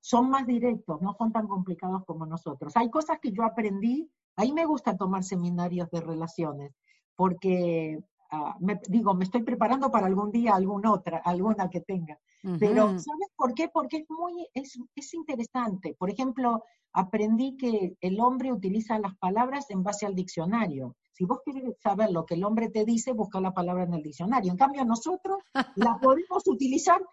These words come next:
Speaker 1: y puede significar muchas cosas, ¿no?
Speaker 2: Tenemos nuestro propio diccionario.
Speaker 1: Sí, después el, el hombre es, eh, eh, siempre piensa cómo solucionar cosas. Entonces, cuando
Speaker 2: Siempre.
Speaker 1: nosotros le contamos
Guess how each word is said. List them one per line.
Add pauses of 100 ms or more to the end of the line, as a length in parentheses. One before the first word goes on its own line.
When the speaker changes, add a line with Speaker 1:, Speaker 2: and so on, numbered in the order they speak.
Speaker 1:
y
puede
significar
muchas (120)
cosas,
¿no?
Speaker 2:
Tenemos
nuestro
propio
diccionario. (240)
Speaker 1:
Sí,
después
el,
el
hombre
es,
eh,
eh,
siempre
piensa
cómo
solucionar
cosas.
Entonces,
cuando
Speaker 2:
Siempre.
Speaker 1:
nosotros
le
contamos